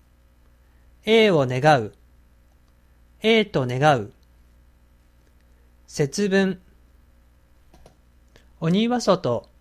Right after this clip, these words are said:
福は内。豆。まく。Aをまく。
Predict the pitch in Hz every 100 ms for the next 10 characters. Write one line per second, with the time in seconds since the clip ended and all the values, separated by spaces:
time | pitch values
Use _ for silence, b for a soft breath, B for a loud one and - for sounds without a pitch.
0 | _ _ - 208 214 226 190 127 - 110
1 | - _ _ _ _ _ _ _ _ _
2 | _ _ _ _ _ _ _ _ _ _
3 | - 139 165 196 202 - _ _ _ _
4 | _ _ _ _ _ _ _ _ _ _
5 | 180 202 214 139 113 _ _ _ _ _
6 | _ _ _ _ _ _ _ - 233 240
7 | 202 143 147 147 - 107